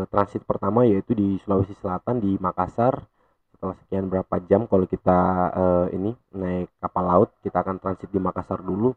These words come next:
selama beberapa jam. Nanti perjalanan akan dilanjutkan lagi menuju kota Bau Bau. Kota Bau Bau itu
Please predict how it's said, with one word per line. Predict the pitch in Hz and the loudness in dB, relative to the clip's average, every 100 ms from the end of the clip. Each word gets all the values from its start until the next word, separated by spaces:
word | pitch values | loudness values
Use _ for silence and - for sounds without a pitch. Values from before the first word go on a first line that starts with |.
| - | -2
selama | 95 92 | -2 -2
beberapa | 92 92 92 92 95 | -6 -4 -4 -2 -4
jam. | 90 107 127 _ _ _ _ | 0 -2 -4 _ _ _ _
Nanti | 90 92 139 - | -6 2 2 4
perjalanan | 104 98 95 104 | 4 6 6 4
akan | 87 - 104 | 4 2 4
dilanjutkan | 98 98 95 - 95 | 4 4 2 -2 -4
lagi | 95 92 98 117 123 | -2 -2 -2 2 2
menuju | 117 101 95 92 92 | 2 0 0 2 0
kota | - 92 98 | 0 2 4
Bau | 95 92 | 6 6
Bau. | 90 92 117 - _ - _ _ | 4 2 0 -2 _ -20 _ _
Kota | - 95 | -8 -4
Bau | 95 | -2
Bau | 92 95 92 | 0 0 0
itu | 95 135 139 139 - | 0 4 4 2 -2